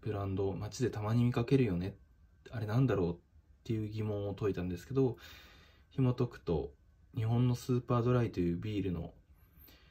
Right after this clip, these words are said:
名前に、えっと、インスピレーションを受けたイギリス人の方が作ったブランド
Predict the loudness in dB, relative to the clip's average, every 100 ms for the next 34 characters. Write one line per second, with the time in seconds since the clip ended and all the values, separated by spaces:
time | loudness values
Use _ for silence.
0 | -20 _ -8 -4 0 0 0 0 -2 -4
1 | -16 -20 -20 _ -12 -6 -6 -2 0 2
2 | 0 -2 -4 -4 -2 -4 0 0 2 2
3 | 2 -2 -6 -8 -6 -4 -4 -2 -2 -2
4 | -4 -6 -4 -2 -4 -6 -6 -8 -6 -6
5 | -6 -4 -4 -2 -2 -2 -2 -4